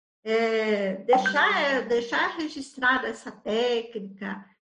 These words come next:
elaborar isso, deixar isso escrito, a gente tá, ainda tá falando da prática, mas a partir dessa prática vai ajudar também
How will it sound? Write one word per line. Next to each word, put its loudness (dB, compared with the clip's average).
elaborar 0
isso, -8
deixar 0
isso -12
escrito, -6
a 0
gente -10
tá, 0
ainda -2
tá 0
falando -2
da -2
prática, -2
mas -8
a -4
partir -4
dessa -4
prática -2
vai -2
ajudar -4
também -6